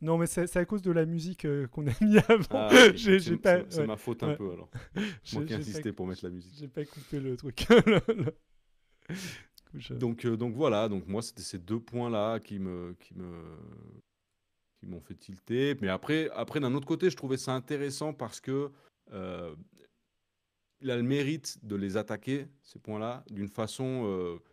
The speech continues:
Speaker 2: dis-, qu'on, on peut en discuter, c'est ce qu'on a fait aujourd'hui. Euh, il implémente en fait ces concepts de, euh, la, la salle, la salle noire chinoise, euh, et ces, et ces concepts de, ces, ces expériences de pensée,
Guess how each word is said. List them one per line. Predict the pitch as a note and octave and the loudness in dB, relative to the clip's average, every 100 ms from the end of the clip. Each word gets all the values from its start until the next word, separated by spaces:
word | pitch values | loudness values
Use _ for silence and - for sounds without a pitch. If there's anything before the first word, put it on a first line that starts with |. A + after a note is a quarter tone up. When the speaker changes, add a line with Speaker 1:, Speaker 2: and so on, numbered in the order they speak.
| - | -14
Speaker 2:
dis-, | G#2 A#2 | -10 -10
qu'on, | - G2 - | -10 -10 -10
on | F#2 | -10
peut | G#2 | -8
en | G2+ | -6
discuter, | G2 - G2+ C3 | -8 -12 -12 -10
c'est | B2 | -10
ce | - | -14
qu'on | F2+ | -18
a | |
fait | F2+ F#2 | -14 -14
aujourd'hui. | F2 F2 G#2+ C3 C#3 _ _ - | -12 -10 -8 -8 -10 _ _ -12
Euh, | F#2 | -8
il | F#2+ G#2+ | -4 -2
implémente | A2 A#2 A2+ A#2+ C3+ | -2 -2 0 0 -2
en | G#2 | -4
fait | - A#2 | -8 -8
ces | A2 | -8
concepts | - G#2 - A#2 G#2+ | -8 -10 -4 -6 -4
de, | G#2 G#2+ G#2 F2+ - _ _ | -6 -4 -4 -6 -12 _ _
euh, | F#2+ F#2 F2+ F2+ F2 F2 _ _ _ - | -12 -10 -10 -12 -14 -18 _ _ _ -16
la, | F2 F#2 F2+ | -10 -8 -8
la | F2+ F2 F2+ F2+ | -8 -8 -8 -10
salle, | - G2+ G2 F#2+ F2+ | -8 -4 -2 -4 -6
la | F2 F2 | -8 -10
salle | - G2+ G2 | -8 -6 -6
noire | G2 F#2 G2 G2 F#2+ | -6 -8 -6 -6 -8
chinoise, | - G2+ G2+ A2 A#2 A2 _ _ _ _ _ _ _ _ _ | -10 -8 -6 -6 -8 -10 _ _ _ _ _ _ _ _ _
euh, | F#2+ F2 E2+ E2+ F#2 F#2+ | -10 -10 -10 -14 -16 -16
et | F#2+ | -14
ces, | - G2+ G#2 | -10 -10 -8
et | A2+ | -10
ces | - G#2 | -12 -10
concepts | G2+ - G#2 G#2 | -10 -8 -8 -6
de, | G2 F#2+ | -8 -8
ces, | - G2 F#2+ F2+ | -8 -8 -6 -8
ces | E2+ F#2 G#2+ | -10 -10 -12
expériences | - A2+ A2 | -8 -6 -6
de | G2 | -8
pensée, | G2+ G#2 A2+ C#3 | -8 -8 -4 -4